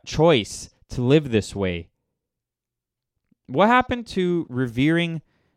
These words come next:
and venerating the housewife? What happened to that? I guess, I guess most people had shitty childhoods because their baby boomer parents, uh, thought, "You know what?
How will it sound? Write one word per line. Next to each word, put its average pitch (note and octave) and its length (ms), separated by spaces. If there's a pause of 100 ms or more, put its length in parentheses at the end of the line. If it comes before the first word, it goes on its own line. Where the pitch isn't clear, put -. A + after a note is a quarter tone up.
and A#2 140
venerating E3 680
the C#3+ 80
housewife? A#2+ 840 (640)
What G3 220
happened G#3 420
to D#3 120
that? A#2 260 (2250)
I - 100
guess, G3+ 280
I D#3+ 80
guess G#3+ 240
most E3 320
people F3+ 260
had E3+ 180
shitty D3+ 300
childhoods B2 540
because G#2+ 300
their A2 120
baby B2 300
boomer A#2+ 320
parents, A#2 560 (400)
uh, G#2+ 300
thought, - 400
"You B2 100
know D#3+ 120
what? F#3+ 220